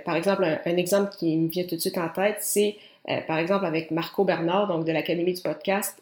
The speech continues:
Dans la francophonie, les gens savent que si vous voulez lancer un podcast, il faut voir Marco Bernard de l'Académie du podcast. Donc, un seul sujet, c'est précis. Par la suite, vous pouvez découler différentes offres et produits, mais vraiment,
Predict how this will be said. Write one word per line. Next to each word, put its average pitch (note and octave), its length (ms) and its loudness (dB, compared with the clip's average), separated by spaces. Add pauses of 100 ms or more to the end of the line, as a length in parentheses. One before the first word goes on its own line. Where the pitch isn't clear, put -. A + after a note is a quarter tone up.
(140)
Dans G#3 120 4
la G#3+ 120 6
francophonie, G3 600 2
les F#3 120 0
gens F3 140 0
savent G3+ 300 0
que F3 100 -6
si - 180 -4
vous F#3 80 -2
voulez F#3 200 2
lancer G3 280 0
un A3 40 -4
podcast, G3+ 560 -2 (420)
il G3+ 120 -2
faut G#3 180 2
voir F#3+ 500 4
Marco F#3+ 240 0
Bernard F3+ 380 2
de G3 80 4
l'Académie F#3 460 2
du - 100 -8
podcast. - 460 -6
Donc, D3 160 -2 (400)
un G3+ 100 4
seul A#3 220 6
sujet, A3 520 4
c'est A3 240 2
précis. G#3+ 440 2
Par G3 200 0
la F3 100 4
suite, - 360 2 (380)
vous B3 160 4
pouvez A3 440 2
découler G3 420 2
différentes F3+ 540 -4
offres F#3+ 180 0
et F3+ 40 -2
produits, F3+ 420 0
mais G3 220 2
vraiment, F#3+ 340 0